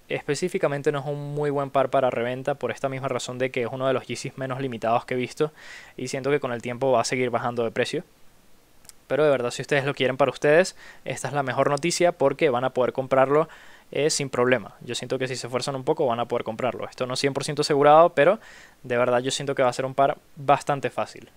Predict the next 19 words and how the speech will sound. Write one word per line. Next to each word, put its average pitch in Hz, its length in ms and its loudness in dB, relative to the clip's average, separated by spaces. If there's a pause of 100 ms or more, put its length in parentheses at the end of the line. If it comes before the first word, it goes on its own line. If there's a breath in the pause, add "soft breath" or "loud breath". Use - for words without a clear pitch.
(120)
comparado 117 480 2
con 127 160 -2
otros 117 260 -6
Yeezy 127 280 -6
que - 80 -6
hemos 110 180 -12
tenido. 110 220 -10 (300 soft breath)
Ahora 156 340 8
vamos 151 260 6
con 170 140 2
los 139 120 2
Yeezy 151 220 -4
tres 151 160 -2
cincuenta 147 380 2
V 143 100 6
dos 139 220 2
Citrin 143 320 -4
no 143 100 4
reflectivos, 131 680 -6